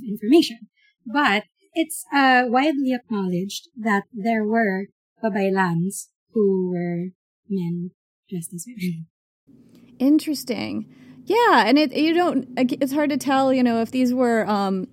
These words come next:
Speaker 2: people who identified as women who had been born male or people who did identify as male, but they stepped into a woman's role f-, to perform this role, like, t-, this leadership role. Um, so I could see how it could go either way.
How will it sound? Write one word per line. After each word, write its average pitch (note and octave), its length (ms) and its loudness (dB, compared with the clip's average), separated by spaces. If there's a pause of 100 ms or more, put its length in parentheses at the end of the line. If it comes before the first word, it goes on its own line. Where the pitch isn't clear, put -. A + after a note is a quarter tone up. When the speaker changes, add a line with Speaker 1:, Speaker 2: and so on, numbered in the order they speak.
(120)
Speaker 2:
people C#4+ 220 2
who C4 100 2
identified A3+ 560 0
as G#3 160 -2
women G#3 300 0
who A3 140 0
had G3+ 200 -2
been G3 180 -2
born G3 280 -2
male G#3 320 2
or F#3 200 0
people A#3 300 -2
who A#3+ 80 2
did G#3+ 180 0
identify G3+ 500 -2
as F#3+ 180 0
male, G3+ 260 2
but F3+ 140 -4
they F#3+ 100 -2
stepped F#3 340 -6
into G#3 460 2
a G#3+ 60 0
woman's G3 400 -2
role G#3 280 2
f-, - 120 -20
to - 120 -4
perform G3 520 -2
this F3 340 -8
role, F#3 580 -6
like, F3 180 -6
t-, - 120 -12
this G3+ 180 -6
leadership F#3+ 460 -6
role. A2+ 260 -10 (460)
Um, F3+ 300 -2
so C#4 100 4
I B3+ 60 4
could C4 140 0
see D4+ 140 0
how C#4+ 120 2
it B3 100 0
could B3+ 140 -4
go A3+ 340 -2
either G#3 320 -2
way. F#3+ 500 -4